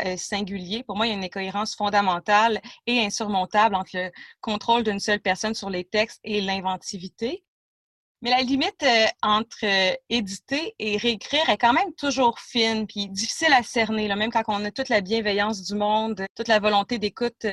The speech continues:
en soi, euh, éditer en pleine crise, alors que le temps, l'écoute, la bienveillance manquent, que la fatigue prend le dessus, est une expérience particulièrement complexe. Moi, j'ai trouvé ça très, très complexe dans ce numéro-là.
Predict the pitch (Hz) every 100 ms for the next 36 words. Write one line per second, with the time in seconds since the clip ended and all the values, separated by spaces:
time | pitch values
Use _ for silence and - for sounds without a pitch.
0 | - - 202 202 - 233 254 269 - 226
1 | 196 240 208 - - 302 226 202 202 202
2 | - - 247 302 233 196 220 226 214 190
3 | 185 - 226 233 247 208 208 - 240 240
4 | 190 170 226 220 208 202 190 - 208 196
5 | 190 220 226 - - - 208 196 226 214
6 | - 262 - 214 208 202 196 - - 247
7 | 254 208 208 - 220 240 262 - 254 -
8 | - 226 220 214 226 208 190 190 180 -
9 | 196 - 196 190 202 240 233 233 214 190
10 | 214 240 202 190 - 202 196 190 175 190